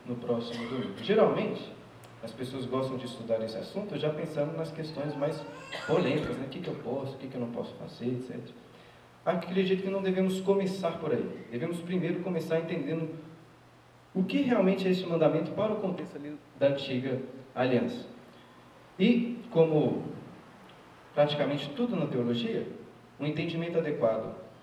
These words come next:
da doutrina do sábado começa lá em Gênesis. Se você puder, abra lá em Gênesis, fazendo favor. Gênesis capítulo dois. As doutrinas geralmente já estão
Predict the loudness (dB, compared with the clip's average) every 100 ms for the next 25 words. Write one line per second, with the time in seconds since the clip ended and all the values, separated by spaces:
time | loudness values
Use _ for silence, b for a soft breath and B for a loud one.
0 | -20 -20 -20 -2 0 2 0 -2 0 0
1 | -2 0 2 2 0 -4 -2 0 0 2
2 | 4 4 4 0 -6 -12 -18 -20 -16 -6
3 | -4 -2 0 0 0 -4 -10 -14 -14 -8
4 | -6 0 4 6 8 6 6 2 -2 -2
5 | 0 -2 -2 -4 -4 -4 -4 -2 -2 -2
6 | -4 -4 0 2 2 0 -6 -14 -16 -20
7 | -20 -20 -20 -20 -20 -20 -20 -20 -20 -20
8 | -20 -20 -20 -20 -20 -20 -20 -18 -10 2
9 | 4 6 10 12 12 12 8 0 -6 -12
10 | -14 -14 -14 -14 -16 -16 -16 -16 -12 2
11 | 8 10 12 10 6 6 6 6 6 6